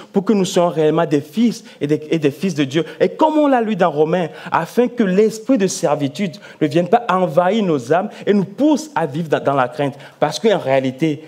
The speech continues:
Dieu a fait de nous ses fils et ses filles. L'esprit d'adoption. Et c'est ce que nous, nous, nous, nous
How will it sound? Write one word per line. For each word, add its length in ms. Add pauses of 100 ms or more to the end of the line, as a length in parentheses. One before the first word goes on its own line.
Dieu 440
a 100
fait 220
de 140
nous 260 (180)
ses 300
fils 500 (220)
et 100
ses 180
filles. 360 (420)
L'esprit 460
d'adoption. 600 (380)
Et 60
c'est 140
ce 120
que 80
nous, 320 (1200)
nous, 160
nous, 320
nous 160